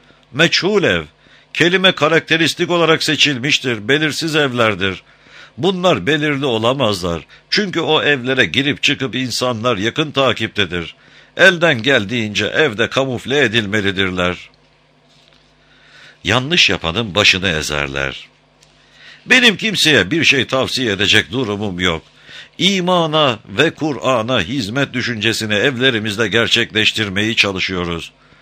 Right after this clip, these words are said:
Sizin de aşina olduğunuz ışık evlerinde, ışık komplekslerinde gerçekleştirmeye çalışıyoruz.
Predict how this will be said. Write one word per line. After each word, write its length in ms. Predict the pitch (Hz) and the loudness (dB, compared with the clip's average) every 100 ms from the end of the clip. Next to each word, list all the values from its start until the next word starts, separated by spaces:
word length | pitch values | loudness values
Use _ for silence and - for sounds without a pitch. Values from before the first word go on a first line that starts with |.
| - - - | -20 -20 -10
Sizin 360 | - 220 233 202 | -4 0 0 4
de 60 | |
aşina 440 | 180 170 127 135 147 | 6 6 6 4 2
olduğunuz 500 | 147 120 135 127 110 | 2 0 -2 -2 -2
ışık 300 | 139 147 123 | 0 2 2
evlerinde, 720 | 123 101 113 107 95 101 98 165 | 0 2 2 0 0 -2 -2 0
ışık 320 | 156 156 - | 0 0 -2
komplekslerinde 880 | 143 113 117 117 - 117 110 101 92 | -4 -4 0 0 0 -2 -2 0 0
gerçekleştirmeye 1040 | 143 139 - 123 113 120 127 117 104 110 | 0 0 0 0 0 0 0 -2 0 0
çalışıyoruz. 760 | - 110 95 101 92 87 82 | 0 -4 -4 -4 -4 -4 -8